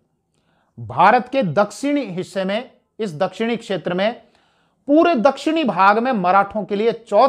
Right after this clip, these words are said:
वसूली के अधिकार प्राप्त कर लिए थे। दरअसल सत्रह सौ उन्नीस ईस्वी में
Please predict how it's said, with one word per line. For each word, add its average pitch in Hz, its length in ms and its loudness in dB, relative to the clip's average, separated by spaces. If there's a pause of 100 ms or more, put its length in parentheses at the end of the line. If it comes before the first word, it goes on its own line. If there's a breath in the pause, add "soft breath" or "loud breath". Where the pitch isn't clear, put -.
वसूली 190 420 -4
के 214 100 -4
अधिकार 151 340 -4
प्राप्त 135 320 -12
कर 87 100 -20
लिए 85 200 -20
थे। - 140 -20 (1200)
दरअसल 143 420 0 (880)
सत्रह 226 380 2
सौ 254 120 0
उन्नीस 220 420 -2
ईस्वी 202 280 -4
में 196 300 -6